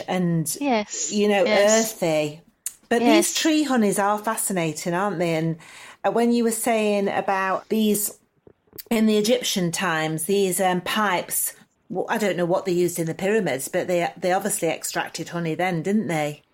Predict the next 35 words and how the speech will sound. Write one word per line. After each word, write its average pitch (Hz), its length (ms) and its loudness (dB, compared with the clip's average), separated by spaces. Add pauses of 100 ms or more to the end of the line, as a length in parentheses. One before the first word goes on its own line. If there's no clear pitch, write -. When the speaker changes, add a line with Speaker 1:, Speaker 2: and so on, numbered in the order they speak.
(140)
Speaker 2:
They 247 100 0
did, 302 320 4 (200)
they 254 140 2
did. 320 260 6
And 233 160 2
they 240 100 6
used 262 260 2
to - 80 -2
put - 260 0
the - 60 -10
beehives 226 800 0 (180)
on 220 400 2 (400)
barges 220 600 2
going 196 340 2
up 196 140 -4
and 208 120 -8
down 202 320 2
the 196 80 -6
Nile, 202 480 2 (840)
amazingly. 175 880 -6
Speaker 1:
How 359 240 -2
did 440 160 0
they 440 80 0
do 427 280 0
that, 554 160 2 (440)
though? 139 120 -6
Speaker 2:
<laughs> - 40 -8 (220)
Well, 240 140 6
I 202 140 6
don't 254 220 4
know, 185 240 6
Speaker 1:
S- 370 40 -6 (360)
Speaker 2:
but - 200 4
<laughs> 349 180 4
they 539 300 8